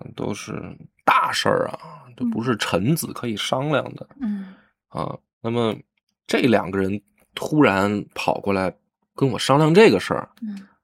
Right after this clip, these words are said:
Speaker 1: 啊，而且说是太后知道，这个无异，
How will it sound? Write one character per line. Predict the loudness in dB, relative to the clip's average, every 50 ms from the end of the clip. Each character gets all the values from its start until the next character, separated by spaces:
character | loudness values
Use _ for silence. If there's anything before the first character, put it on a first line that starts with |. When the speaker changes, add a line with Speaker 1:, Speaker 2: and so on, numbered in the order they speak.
| _ _ _ _
Speaker 1:
啊， | -12 -6 -2
而 | 0 0 0
且 | 0 0
说 | 0 2 2 2
是 | 0
太 | 0 0 0 0
后 | 2 4 4 2 2
知 | 0 0 0
道， | 0 0 0 -2 -4 -12 _ _ _ _ _ _ _ _ _ _ _ _ _ _ _ _ _
这 | -2 0 2
个 | 2
无 | 2 2 2 2 2 4 4
异， | 2 2 0 -2 -4 -6